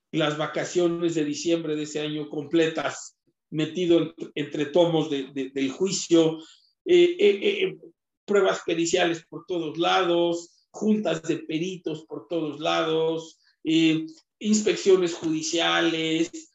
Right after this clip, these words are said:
vamos, hasta, hasta cartas del municipio diciendo que la culpa la había tenido el uno y el otro. O sea,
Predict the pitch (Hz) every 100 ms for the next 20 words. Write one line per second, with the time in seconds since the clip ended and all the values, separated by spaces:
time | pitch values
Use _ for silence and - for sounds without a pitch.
0 | _ 165 165 175 185 214 214 185 165 -
1 | 165 156 - - - 185 170 208 202 214
2 | 214 180 165 160 165 165 170 185 185 175
3 | 156 180 175 170 160 135 - 165 151 139
4 | 156 170 160 151 160 147 139 151 151 156
5 | 143 123 131 170 190 170 165 165 165 196